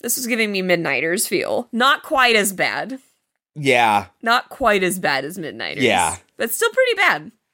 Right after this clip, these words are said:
Speaker 2: We have a vibrant television with the color setting set up to where we can see the contrast between colors so clearly. The, so many scenes in this movie are just black. That's why I'm saying I'm not impressed by the cinematography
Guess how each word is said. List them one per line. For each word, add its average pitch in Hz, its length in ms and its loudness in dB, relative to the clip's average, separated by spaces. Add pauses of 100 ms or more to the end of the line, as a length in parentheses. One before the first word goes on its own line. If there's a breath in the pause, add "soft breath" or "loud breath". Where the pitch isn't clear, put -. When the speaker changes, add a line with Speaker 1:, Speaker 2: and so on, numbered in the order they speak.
(340 loud breath)
Speaker 2:
We 220 80 2
have 262 140 2
a 254 60 4
vibrant 147 960 0
television 110 680 -2 (120)
with 156 200 0
the 175 80 4
color 190 360 2
setting 165 360 2
set 139 280 2
up 123 200 4 (280 loud breath)
to 147 80 0
where 131 180 2
we 131 100 2
can 139 200 -4
see 175 420 0
the 151 140 -2
contrast 143 640 2
between 131 280 -4
colors 123 300 -2
so 175 220 2
clearly. 110 520 -2 (280 loud breath)
The, 156 260 2
so 202 340 2
many 220 200 2
scenes 175 400 -2
in 139 80 -4
this 127 180 -4
movie 120 280 -4
are 107 80 -2
just 101 360 -10
black. 82 540 -14 (600)
That's 139 100 -6
why 226 80 0
I'm 208 60 -2
saying 233 280 -2
I'm 156 280 -4
not 143 260 2
impressed 135 460 -2
by 110 100 -2
the 104 80 -6
cinematography 92 720 -8